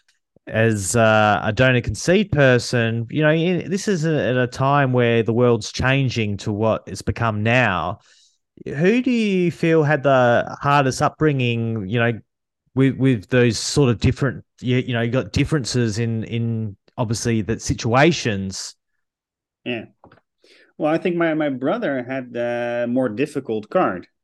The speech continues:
Speaker 2: uh, since he always took out, uh, in the crowd. And, um, you know, I, I think there's, there's also, um, uh, just, uh, yeah, a more general point of, of, of raci-, racism,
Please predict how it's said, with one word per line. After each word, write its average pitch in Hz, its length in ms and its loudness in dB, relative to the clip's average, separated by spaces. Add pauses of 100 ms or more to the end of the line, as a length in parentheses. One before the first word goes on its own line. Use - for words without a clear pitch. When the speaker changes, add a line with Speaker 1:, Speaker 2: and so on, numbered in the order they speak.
(140)
Speaker 2:
uh, 107 840 -6
since 127 320 -2
he 123 160 -8
always 123 560 -6
took 139 240 -4
out, 127 380 -6 (280)
uh, 117 540 -8
in 131 120 -2
the 123 120 -6
crowd. 175 420 -4 (320)
And, 117 540 -6
um, 113 840 -6 (600)
you 123 120 -8
know, 165 100 0
I, 185 140 -2
I - 200 -14
think 151 240 -2
there's, 143 320 -2
there's 135 320 -4
also, 131 800 -4 (100)
um, 127 1080 -6 (220)
uh, 117 280 -10
just, 143 280 -8
uh, 135 360 -12 (260)
yeah, 156 420 -4 (120)
a 127 80 -12
more 151 220 0
general 147 520 2
point 139 320 -2
of, - 200 -10
of, 123 220 -8
of 123 180 -4
raci-, 127 580 0
racism, 110 680 -4